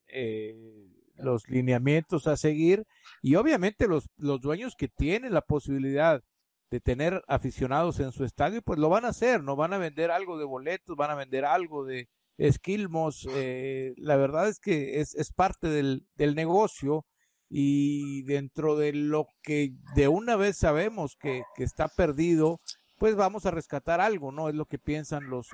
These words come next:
los dueños de los equipos que sí tienen posibilidades, pero obviamente hay,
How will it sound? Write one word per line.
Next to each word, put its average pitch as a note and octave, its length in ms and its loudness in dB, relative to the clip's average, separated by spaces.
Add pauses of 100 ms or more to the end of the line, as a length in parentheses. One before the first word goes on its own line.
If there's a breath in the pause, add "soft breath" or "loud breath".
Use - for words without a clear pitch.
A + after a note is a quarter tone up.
los C#3 180 2
dueños D3 340 0
de D#3+ 80 -2
los C3+ 120 -4
equipos C#3 360 -2
que C3+ 120 -14
sí A#2+ 100 -14
tienen D3+ 200 -2
posibilidades, D#3 580 2 (380 soft breath)
pero D3 200 4
obviamente F#3+ 580 0 (340)
hay, D3+ 540 -4